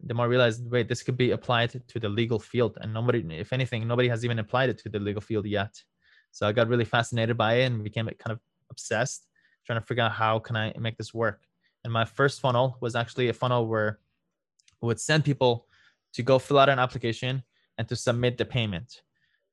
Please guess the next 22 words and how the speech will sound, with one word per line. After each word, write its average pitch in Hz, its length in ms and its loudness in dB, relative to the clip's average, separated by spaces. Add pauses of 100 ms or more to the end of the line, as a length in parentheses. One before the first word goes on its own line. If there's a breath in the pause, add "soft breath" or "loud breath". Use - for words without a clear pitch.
(140)
Um, 113 420 2 (500)
and 117 100 0
then 117 280 0 (220)
I 113 160 0
basically, 120 400 2
I 98 120 0
would 107 220 -4
create 156 180 2
this 160 120 -4
funnel 131 360 2 (440)
and, 110 380 -4 (160)
and 110 80 -8
then, 110 420 -2
you 120 100 -8
know, 110 180 -2
the 101 60 -6
funnel 143 240 4
would 131 120 6
do 143 120 4
its 139 120 2
thing. 135 380 2
And, 113 300 -4